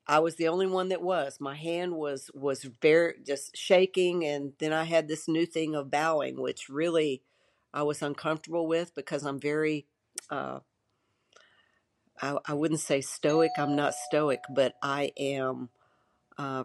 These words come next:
very quiet, <laughs> if that's a good word. Not prone to outbursts of any emotion, you know, uh, very traditional.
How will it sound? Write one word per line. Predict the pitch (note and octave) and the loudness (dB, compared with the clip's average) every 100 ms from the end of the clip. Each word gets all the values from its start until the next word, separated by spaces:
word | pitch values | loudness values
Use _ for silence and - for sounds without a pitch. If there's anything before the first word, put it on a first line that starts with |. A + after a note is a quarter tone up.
| - | 0
very | D#3 D#3+ D#3 C#3+ - _ _ _ _ _ _ _ _ - _ - | 2 2 2 -2 -6 _ _ _ _ _ _ _ _ -20 _ -16
quiet, | - D4+ B2+ - - - _ | -8 -2 -2 -4 -8 -16 _
<laughs> | - F#3+ - | -4 -4 2
if | - - E3 - | 2 4 2 4
that's | D3 - | 2 4
a | C#3+ | 0
good | C#3+ C3+ | 0 0
word. | C3 B2 A#2 - - - - - | -2 -2 -4 -10 -18 -16 -16 -6
Not | C#3 D#3+ E3+ - | 4 8 8 4
prone | - E3+ E3 F3 F3+ | 4 6 6 4 -2
to | - E3 - | -2 -4 -2
outbursts | D#3 D#3+ - E3 E3+ F3 - - | 0 0 0 0 0 -2 -6 -8
of | D#3+ D3 - | -6 -8 -8
any | E3 D#3+ D#3+ | -6 -2 -4
emotion, | D3+ D#3+ E3+ - E3+ E3 | -4 -4 -4 -6 -8 -6
you | E3 | -4
know, | E3 E3 E3 _ _ _ _ - _ - | -4 -4 -8 _ _ _ _ -20 _ -12
uh, | C#3 C#3+ | -10 -10
very | C#3 C#3+ C#3+ | -6 -4 -4
traditional. | - C#3+ D3+ - D3 D3+ D3+ D3 | -6 -6 -6 -6 -6 -4 -4 -6